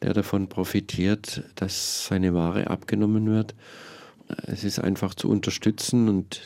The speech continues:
niemand muss Angst haben, in die, in das Land zu gehen.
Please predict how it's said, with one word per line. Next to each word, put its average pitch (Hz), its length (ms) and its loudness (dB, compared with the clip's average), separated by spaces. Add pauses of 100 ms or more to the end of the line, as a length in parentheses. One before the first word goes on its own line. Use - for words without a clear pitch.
niemand 101 340 6
muss 101 220 4
Angst 101 380 0
haben, 90 200 0
in 87 160 -4
die, - 140 -8 (100)
in 95 140 -2
das 92 180 0
Land 85 240 0
zu - 140 -4
gehen. 101 420 4